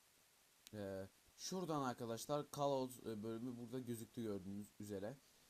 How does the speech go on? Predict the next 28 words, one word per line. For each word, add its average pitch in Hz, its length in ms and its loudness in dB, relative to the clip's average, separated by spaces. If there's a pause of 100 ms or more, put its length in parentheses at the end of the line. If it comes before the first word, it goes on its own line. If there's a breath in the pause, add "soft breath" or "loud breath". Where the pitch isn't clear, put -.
(280 loud breath)
Ee, 110 240 2
bunu 165 360 2
ne-, 127 640 2
e, 110 240 2
videonun 131 480 2
nereden, 123 640 2
nerede, 120 500 0
e, 110 320 0
neresinde 120 460 0
olduğunu 107 400 0
seçebiliyorsunuz. 110 800 -4 (240 loud breath)
"Ben 151 140 4
sadece 147 440 4
başında 127 380 0
istiyorum." 101 520 -2
derseniz 104 400 0
şöyle 113 280 -2
koyacaksınız. 85 720 -6 (760 loud breath)
Ee, 113 480 0 (120)
ondan 127 380 2
sonra, 113 640 -2 (240)
e, 104 60 -4 (220)
arkadaşlar, 110 540 -4 (1300)
zoom 123 320 2
in 156 140 2
patch, 175 500 -2
e, 202 280 2
pad 147 300 6